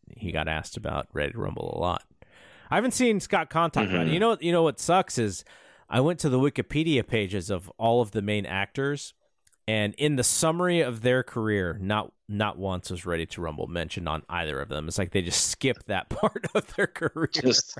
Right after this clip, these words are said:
Speaker 2: just the filmography. Like, don't, don't
Speaker 1: Yeah,
Speaker 2: pay
Speaker 1: you don't,
Speaker 2: attention
Speaker 1: you
Speaker 2: to
Speaker 1: have
Speaker 2: that
Speaker 1: to,
Speaker 2: one.
Speaker 1: you only had to go to the filmography to <laughs> figure out that they were actually in it.
Speaker 2: Yeah, yeah. I'm gonna ask all of you. I'm gonna ask Oliver if, um, he was around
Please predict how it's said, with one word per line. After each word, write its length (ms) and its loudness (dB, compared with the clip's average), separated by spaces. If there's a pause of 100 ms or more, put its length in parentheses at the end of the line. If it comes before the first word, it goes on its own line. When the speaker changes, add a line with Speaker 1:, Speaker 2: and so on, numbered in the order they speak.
(140)
Speaker 2:
just 200 0
the 80 2
filmography. 840 2
Like, 200 0
don't, 440 0
don't 140 2
Speaker 1:
Yeah, 60 0
Speaker 2:
pay 80 4
Speaker 1:
you 60 2
don't, 80 -2
Speaker 2:
attention 220 -4 (100)
Speaker 1:
you 60 0
Speaker 2:
to 100 4
Speaker 1:
have 100 2
Speaker 2:
that 60 0
Speaker 1:
to, 60 -4
Speaker 2:
one. 100 -4
Speaker 1:
you 140 4
only 340 4
had 200 2
to 60 2
go 160 2
to 80 0
the 140 -2
filmography 720 0
to 60 -4
<laughs> 0 -
figure 460 -2
out 160 -4
that 120 -10
they 100 -2
were 120 -4
actually 460 -6
in 100 -4
it. 100 -2
Speaker 2:
Yeah, 960 0 (140)
yeah. 680 -2 (480)
I'm 80 4
gonna 120 6
ask 120 2
all 280 4
of 80 4
you. 100 -2
I'm 80 0
gonna 160 2
ask 100 -6
Oliver 560 -2
if, 160 -10
um, 400 -4 (760)
he 140 2
was 160 2
around 600 0